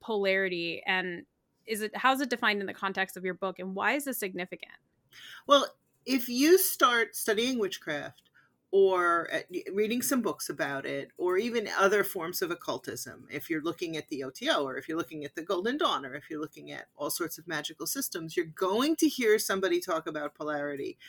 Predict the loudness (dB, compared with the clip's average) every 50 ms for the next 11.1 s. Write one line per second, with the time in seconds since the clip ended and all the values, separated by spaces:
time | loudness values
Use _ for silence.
0 | -20 -20 -20 -20 -20 _ _ -4 0 2 2 2 2 2 4 6 6 6 6 6
1 | 4 2 2 0 -2 -2 0 2 2 2 2 0 -2 -4 -2 -2 -2 -2 -2 -2
2 | -2 -2 -4 -4 -2 -4 -4 -4 -4 -4 -6 -6 -4 -4 -4 -4 -2 0 0 0
3 | 0 -2 -6 -12 _ _ _ _ _ _ _ _ -20 -20 -20 _ _ _ _ _
4 | 4 6 8 8 8 6 4 0 -6 _ _ -6 -2 0 0 0 0 0 -2 0
5 | 0 0 0 -2 -2 -4 0 2 4 4 4 2 2 -2 -2 -2 0 0 -2 -4
6 | -6 -8 -6 -4 -4 -4 -4 -6 -10 -14 -20 _ _ _ _ _ -8 -8 -6 -4
7 | 0 2 4 4 4 4 2 0 0 -2 -4 -4 -6 -10 -10 -10 -10 -10 -6 -6
8 | -4 -4 -4 -6 -4 0 0 2 2 2 0 0 0 0 -2 0 0 0 -2 -2
9 | -4 -6 -6 -6 -8 -8 -10 -12 -6 -2 -2 -2 -2 0 2 2 4 4 4 2
10 | 2 0 0 -2 -2 -4 -6 -6 -4 -2 0 0 2 2 2 0 0 -2 -4 -6
11 | -8